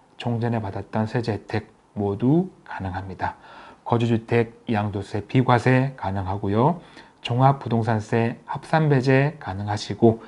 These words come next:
양도소득세 중과배제 그리고 기타 세제 혜택도 가능하게 됩니다.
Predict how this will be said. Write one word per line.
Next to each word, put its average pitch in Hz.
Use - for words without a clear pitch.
양도소득세 139
중과배제 104
그리고 123
기타 127
세제 113
혜택도 147
가능하게 127
됩니다. 87